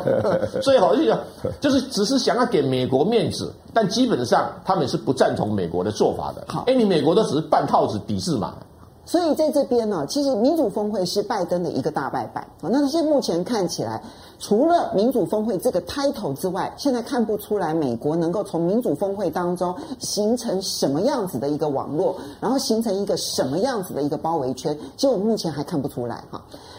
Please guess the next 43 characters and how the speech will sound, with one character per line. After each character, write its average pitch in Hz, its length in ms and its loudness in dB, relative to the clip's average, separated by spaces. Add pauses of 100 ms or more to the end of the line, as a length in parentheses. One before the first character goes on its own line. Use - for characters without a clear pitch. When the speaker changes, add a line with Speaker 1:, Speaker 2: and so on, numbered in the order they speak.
(140)
Speaker 3:
那 330 160 2
第 330 100 2
二 349 60 4
个 302 80 4
部 277 120 2
分 254 140 4
就 240 140 4
是， 247 120 0
那 269 140 2
美 170 160 2
国 160 140 2
号 180 180 -2
召 165 220 -2
说 160 260 -2
我 160 80 0
们 180 80 2
要 214 240 0
外 269 260 0
交 170 280 -4
抵 151 160 -2 (100)
制 160 260 -2
冬 160 240 -2
季 147 300 -2
奥 123 260 -4
运。 135 160 0 (460)
那 339 100 4
现 330 140 0
在 240 80 0
美 175 260 2
国 160 240 2
呢， 226 200 0
一 294 60 2
出 294 240 0
手 170 240 0
了 135 120 0
之 147 140 -4
后， 214 180 0
我 156 60 2
们 135 100 0
看 220 220 -4
到 202 160 -2
的 160 100 0
是 214 200 -2